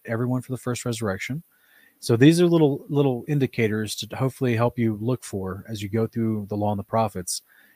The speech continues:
and you see that it's the same story from start to finish. And this is why when Yeshua shows up, he says,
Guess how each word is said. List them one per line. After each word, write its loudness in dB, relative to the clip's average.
and 0
you 0
see 0
that 2
it's -4
the -2
same 0
story 0
from -6
start 6
to -4
finish. -4
And -2
this 2
is 2
why 6
when 4
Yeshua 0
shows -2
up, -2
he 0
says, 4